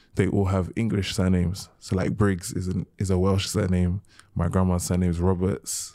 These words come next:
Williams, Jones, and they all go to church and they all wear suits. And we don't have a native language. We have a language that's a dialect of English. It's similar to, like, patois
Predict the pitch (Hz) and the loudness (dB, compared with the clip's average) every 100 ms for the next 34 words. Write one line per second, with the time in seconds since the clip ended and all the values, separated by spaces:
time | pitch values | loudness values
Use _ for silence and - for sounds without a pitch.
0 | 131 127 98 95 92 90 92 90 - 95 | -8 0 2 4 2 2 0 -4 0 2
1 | 92 90 90 - - _ - 92 95 92 | 2 2 -2 -6 -16 _ -4 0 2 0
2 | 95 92 - 82 104 92 90 - 87 85 | 2 0 0 -2 0 2 0 0 -2 0
3 | 98 95 92 92 - 98 - - 101 95 | 2 2 2 0 2 2 0 -4 0 2
4 | 98 110 - 101 92 95 107 101 95 98 | 2 0 0 -2 -2 -2 -4 -4 -4 -2
5 | 101 95 90 95 95 98 95 - - - | 0 -2 -2 -4 -2 -2 -2 -6 -20 -20
6 | - - - 90 95 107 98 90 95 90 | -20 -14 -4 0 2 2 0 0 -2 -2
7 | 95 85 98 101 92 92 95 87 101 92 | -2 -2 0 0 -2 -4 -6 -4 -2 -2
8 | 87 92 - 95 92 90 87 85 90 - | -2 -4 -4 -2 0 0 -2 -2 -2 -4
9 | - 90 95 98 90 85 | -4 -4 -2 0 0 -2